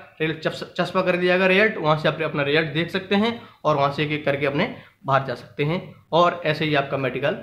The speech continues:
complete हो जाएगा, ठीक है। इसके अतिरिक्त मैंने ये सारी बातें बताई हैं, इसके अतिरिक्त आपका कोई और भी सवाल है तो उसको पूछ सकते हैं, बेझिझक पूछ सकते हैं।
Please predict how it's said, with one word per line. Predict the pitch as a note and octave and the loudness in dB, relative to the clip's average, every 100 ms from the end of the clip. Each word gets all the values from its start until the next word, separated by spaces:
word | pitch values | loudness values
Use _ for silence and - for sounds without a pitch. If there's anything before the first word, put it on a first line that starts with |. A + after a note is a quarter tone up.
| - - | -12 -10
complete | B2+ A#2+ A#2+ | -8 -6 -8
हो | A#2 | -8
जाएगा, | C#3+ A#2+ A#2+ - _ - | -8 -8 -12 -16 _ 0
ठीक | G3 | 2
है। | A#3 A3+ - _ - | 2 -2 -18 _ -6
इसके | F#3 - A3+ | -4 0 0
अतिरिक्त | G#3 G3+ G#3 - _ _ _ | 2 -2 -4 -14 _ _ _
मैंने | D#3+ F#3 | 0 4
ये | G3+ | 4
सारी | G3 F3 | 2 2
बातें | E3+ E3+ | 2 0
बताई | E3 D#3+ | -2 -4
हैं, | F3+ F#3+ - | -4 -8 -14
इसके | E3+ G#3+ | -8 -6
अतिरिक्त | G3+ F#3 F#3 | -4 -4 -2
आपका | E3 F3+ | -2 -2
कोई | - E3+ | -8 -8
और | E3 D3 | -4 -4
भी | E3 | -4
सवाल | - E3 D#3+ | -2 0 0
है | F3 F3+ - _ _ | -2 -8 -20 _ _
तो | G3+ | -8
उसको | F#3+ - | -6 -8
पूछ | - C4 | -6 -4
सकते | - - C3+ | -4 -6 -8
हैं, | B2 C3 | -10 0
बेझिझक | F#3 G3 F3+ A3 A3 | 2 2 0 -2 -2
पूछ | G3+ | -4
सकते | - D#3 E3 | -4 -8 -4
हैं। | F3+ | -4